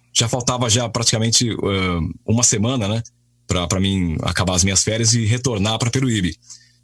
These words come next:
E aí o, o Reis, eu, eu ta-, eu fui na rádio lá na, na Metrô, eu fui tomar um café com ele e ele falou assim, "Caio, olha, vai ter um casting amanhã, é, terça-feira, é,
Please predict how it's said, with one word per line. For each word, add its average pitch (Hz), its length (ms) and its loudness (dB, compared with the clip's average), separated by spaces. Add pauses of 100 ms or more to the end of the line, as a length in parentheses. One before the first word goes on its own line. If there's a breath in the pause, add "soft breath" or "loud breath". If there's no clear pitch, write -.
(220)
E 160 160 2
aí 185 560 0
o, 165 320 0
o - 20 2
Reis, 151 560 0
eu, 123 260 0
eu 127 80 0
ta-, 123 200 -2
eu 117 80 0
fui 123 140 0
na 113 100 2
rádio 113 280 0
lá 110 120 0
na, 98 400 -2
na 104 80 2
Metrô, 156 480 0
eu 131 180 0
fui 123 220 0
tomar 120 160 0
um 107 40 -4
café 117 220 -2
com 135 180 0
ele 165 360 0
e 143 100 2
ele 151 120 0
falou 156 220 0
assim, 117 280 2
"Caio, 120 400 -2
olha, 107 120 0
vai 117 120 0
ter 156 100 -4
um 156 80 -2
casting 135 480 0
amanhã, 117 480 0 (880)
é, 104 600 0
terça-feira, 131 760 0 (1040)
é, 101 280 2